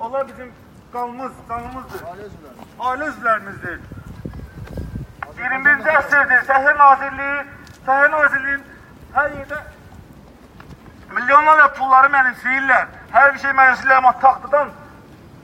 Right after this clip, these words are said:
Speaker 1: taxtadan, kağızdan düzəltdiyi yalancı xəstəxanadır. Bundan qalsa o xəstəxanalar bu gündədir və mən prosta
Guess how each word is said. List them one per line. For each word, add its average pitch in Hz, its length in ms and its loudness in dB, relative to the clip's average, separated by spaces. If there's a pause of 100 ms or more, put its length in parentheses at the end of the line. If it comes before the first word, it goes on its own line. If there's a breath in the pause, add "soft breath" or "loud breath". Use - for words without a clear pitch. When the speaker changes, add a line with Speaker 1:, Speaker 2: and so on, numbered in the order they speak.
(440)
Speaker 1:
taxtadan, 262 680 0
kağızdan 262 500 -6
düzəltdiyi 262 540 -8 (580)
yalancı 262 380 2
xəstəxanadır. 240 560 -4
Bundan 262 240 -2
qalsa 285 240 2
o - 80 -2
xəstəxanalar 247 600 0 (1300)
bu 262 160 -2
gündədir 247 480 0 (300)
və 208 120 4 (1900 loud breath)
mən - 200 0
prosta 160 340 -6